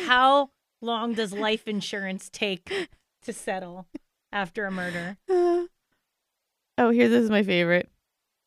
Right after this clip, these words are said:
Speaker 2: This is ten ways. This wrote, this motherfucker wrote ten ways, like,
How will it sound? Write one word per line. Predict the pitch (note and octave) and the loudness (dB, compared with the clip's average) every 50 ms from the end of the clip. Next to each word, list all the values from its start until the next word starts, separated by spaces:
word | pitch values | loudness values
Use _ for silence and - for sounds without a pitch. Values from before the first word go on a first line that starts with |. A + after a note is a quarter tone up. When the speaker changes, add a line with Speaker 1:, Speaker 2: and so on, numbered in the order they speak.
| _ _ _ _ _ _ _ _ _ _ _ _ _ _ _ _ _ _ _ _ _ | _ _ _ _ _ _ _ _ _ _ _ _ _ _ _ _ _ _ _ _ _
Speaker 2:
This | A3 G#3 F#3+ | -2 -2 -2
is | - _ _ _ _ _ _ _ | -4 _ _ _ _ _ _ _
ten | - - - C4+ C4 C4+ C#4+ C#4+ C#4+ C#4+ C#4+ _ _ | -14 -2 0 2 2 2 2 0 -2 -2 -6 _ _
ways. | G#3+ G#3+ G3+ F3+ E3+ E3 E3 E3 F3 F#3 F#3 - _ _ _ _ _ _ _ _ _ _ _ _ | 0 2 4 4 4 4 2 0 -2 -4 -6 -12 _ _ _ _ _ _ _ _ _ _ _ _
This | - G#3+ G3+ A3+ | -4 -2 2 4
wrote, | A#3 G#3+ - G3+ | 4 4 4 2
this | G#3+ A3 | 2 4
motherfucker | A3 A3+ G#3+ G3+ G#3+ G#3 G#3 G3 | 4 4 4 4 4 4 4 2
wrote | - - _ | 0 -2 _
ten | - - G#3 G3 G#3 G#3 | 0 6 6 6 8 8
ways, | G3+ F#3+ F3 E3 D#3+ F3 | 6 8 6 6 4 4
like, | F#3 F3+ F3 | 2 2 0